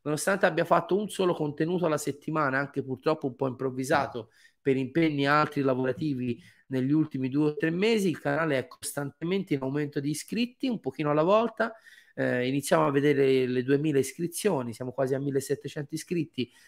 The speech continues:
Non mi lamento, ragazzi, assolutamente. Spero di poter continuare ad aumentare il bacino.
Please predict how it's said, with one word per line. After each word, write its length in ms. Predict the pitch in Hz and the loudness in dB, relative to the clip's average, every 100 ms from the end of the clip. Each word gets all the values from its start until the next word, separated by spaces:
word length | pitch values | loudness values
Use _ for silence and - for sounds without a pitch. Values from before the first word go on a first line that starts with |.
| _ | _
Non 160 | - 190 | 0 4
mi 80 | 180 | 6
lamento, 400 | 147 139 123 127 | 6 6 2 2
ragazzi, 420 | 123 120 117 - | 2 2 -2 -4
assolutamente. 800 | 127 143 135 131 120 117 - 123 | -6 -2 -2 -4 -6 -10 -10 -12
Spero 400 | - 175 160 139 | 2 6 8 6
di 120 | 131 | 0
poter 280 | 135 135 143 | -2 0 0
continuare 640 | 131 117 135 139 131 117 - _ _ | -2 -6 -2 0 0 -2 -6 _ _
ad 120 | 131 127 | 0 2
aumentare 760 | 131 135 131 165 156 135 127 | 2 -2 0 6 8 8 4
il 180 | 120 127 | 0 -2
bacino. 640 | 135 170 - 262 156 117 | -2 -2 2 2 2 0